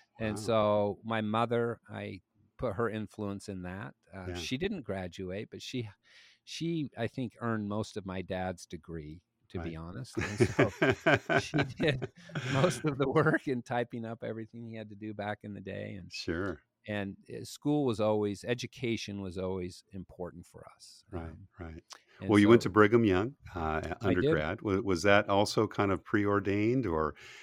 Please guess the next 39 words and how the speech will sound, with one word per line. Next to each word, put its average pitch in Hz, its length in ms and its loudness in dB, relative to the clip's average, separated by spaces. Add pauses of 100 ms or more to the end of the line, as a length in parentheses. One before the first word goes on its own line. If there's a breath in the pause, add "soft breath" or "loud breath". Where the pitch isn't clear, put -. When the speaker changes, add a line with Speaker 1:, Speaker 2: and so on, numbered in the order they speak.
(140 loud breath)
Speaker 2:
did 85 160 -2
you 87 80 0
take 101 240 4
a 95 40 2
Speaker 1:
<laughs> 90 180 2
Speaker 2:
look - 80 -6
at 87 80 2
other 87 260 2
opportunities? 80 920 2
Uh, 76 220 -4 (260 soft breath)
uh, - 140 -2
yeah, 113 100 4
Speaker 1:
We - 60 0
have - 80 4
Speaker 2:
obviously, 247 280 6
you 104 60 4
Speaker 1:
some 107 60 2
Speaker 2:
grew 113 120 12
up 110 100 8
in 110 60 4
the 104 80 8
Church 92 300 4
of 85 60 -2
L 85 120 4
D 92 200 0
S. 78 240 -2
We 85 80 -2
know 78 180 -6
that, 76 260 -8
right, 90 220 -12
from 127 100 -4
Speaker 1:
Yeah, 156 160 4
Speaker 2:
your 117 80 4 (140)
Speaker 1:
I, 113 40 0
I 117 40 -2
grew 117 220 0
up 120 140 -2
as 117 160 -4
a 117 220 -6